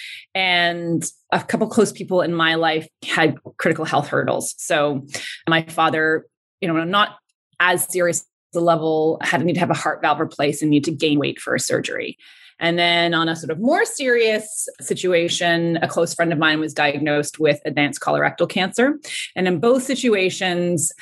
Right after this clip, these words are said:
nutrition was needed, easily digestible,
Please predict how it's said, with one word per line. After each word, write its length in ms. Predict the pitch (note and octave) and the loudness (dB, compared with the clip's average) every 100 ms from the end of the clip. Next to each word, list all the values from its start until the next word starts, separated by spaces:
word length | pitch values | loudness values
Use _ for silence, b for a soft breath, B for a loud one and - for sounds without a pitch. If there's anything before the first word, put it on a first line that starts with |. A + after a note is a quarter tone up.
| B - | B -2
nutrition 480 | F#3+ - G#3 G#3+ G3 | 0 2 2 2 0
was 140 | F3 | 0
needed, 600 | E3 D#3+ D#3+ D#3 D3+ E3 B - | 0 2 2 0 -2 -6 B -4
easily 300 | G#3+ G#3+ G#3 | -2 0 2
digestible, 1120 | G3 F3 E3+ - F#3 C#3 E3+ E3 D#3+ D#3 | 0 0 -2 -4 -4 0 2 2 2 0